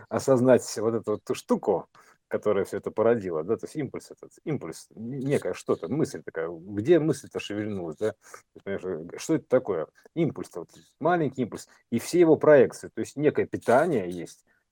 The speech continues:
и есть некий алгоритм воспроизведения. То есть алгоритм воспроизведения, он как бы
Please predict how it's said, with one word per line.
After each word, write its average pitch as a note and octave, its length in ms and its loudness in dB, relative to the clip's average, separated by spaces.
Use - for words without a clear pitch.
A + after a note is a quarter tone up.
и A2 80 -6
есть A2+ 360 0
некий C3 240 0
алгоритм B2 540 4
воспроизведения. G2 720 -4
То - 120 -12
есть - 100 -6
алгоритм A#2 360 2
воспроизведения, A2+ 640 -2
он F#2+ 100 -2
как G2 140 -6
бы F#2+ 120 -10